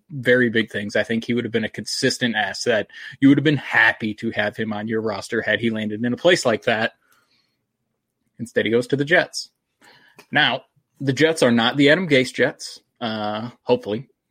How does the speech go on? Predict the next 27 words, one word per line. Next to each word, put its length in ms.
I 60
don't, 240
I 100
don't 140
think 180
they 100
will 160
be. 200
I 60
think 200
Robert 240
Saleh 240
is 60
gonna 160
be 120
pretty 220
good 200
for 100
them. 240
Uh, 380
<laughs> 40
yeah, 280
fingers 320
clo-, 420
crossed, 360
please. 460
Um, 600